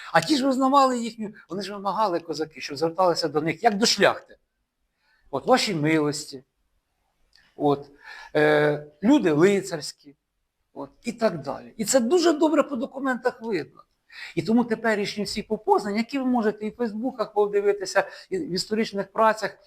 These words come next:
понизити козаків, от, зробити їх яких-, якимось, якоюсь такою деструктивною силою, от, анархічною і так далі. Вони розбиваються от, об оці всі документи. Бо ми тут бачимо, як це все йде.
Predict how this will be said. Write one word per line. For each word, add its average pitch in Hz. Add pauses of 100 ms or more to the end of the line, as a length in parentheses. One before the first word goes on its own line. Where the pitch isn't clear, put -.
(220)
понизити 165
козаків, 180 (500)
от, 185
зробити 208
їх 196
яких-, 190
якимось, 185
якоюсь 180
такою 180
деструктивною 180
силою, 180 (720)
от, 160
анархічною 196
і 185
так 190
далі. 214
Вони 208
розбиваються 247 (420)
от, 233 (300)
об 175 (100)
оці 190
всі 180
документи. 151 (360)
Бо 156
ми 220
тут 208
бачимо, 131
як 214
це 196
все 190
йде. 143